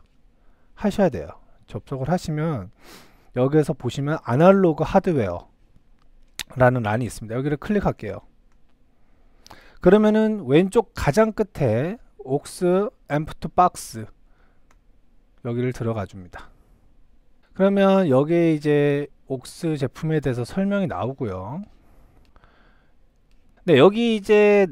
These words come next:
내려오시면 옥스 앱 앤 매뉴얼이라고 있습니다. 여-,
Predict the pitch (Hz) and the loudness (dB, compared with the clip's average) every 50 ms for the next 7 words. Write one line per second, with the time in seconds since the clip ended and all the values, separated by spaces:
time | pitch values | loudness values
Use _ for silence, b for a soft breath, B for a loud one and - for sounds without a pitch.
0 | - _ 135 139 165 196 208 180 160 - 180 185 202 - - 135 135 - - - | -4 _ 0 2 4 4 4 2 2 0 -4 -4 -4 -4 -4 -6 -8 -8 -8 -10
1 | 175 170 - - 165 180 202 - _ _ _ - 147 139 139 135 123 113 113 127 | -10 -10 -4 2 4 4 4 2 _ _ _ -2 -2 -2 -2 -2 -4 -4 -2 -2
2 | 143 147 143 131 123 117 113 107 104 95 95 92 - - 98 92 - - - - | -2 -2 -2 -2 -2 -4 -6 -6 -8 -12 -12 -14 -18 -18 -20 -20 -20 -20 -16 -10
3 | 117 120 131 | -8 -8 -8